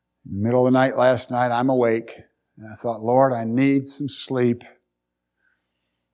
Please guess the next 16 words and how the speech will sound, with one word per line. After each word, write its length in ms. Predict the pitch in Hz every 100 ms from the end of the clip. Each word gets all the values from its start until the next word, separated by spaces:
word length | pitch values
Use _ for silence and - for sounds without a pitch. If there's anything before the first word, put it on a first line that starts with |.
| _ _ -
And 100 | 110
he 100 | 107
said, 280 | - 123 117
"Well, 140 | 123
you 80 | 123
need 180 | 135 135
to 80 |
pray." 300 | - - 113
He 80 | 113
didn't 160 | 107 98
speak 260 | - 104
in 80 | 110
an 60 | 104
audible 320 | 104 104 101
voice, 280 | 113 117 113
but 220 | - 127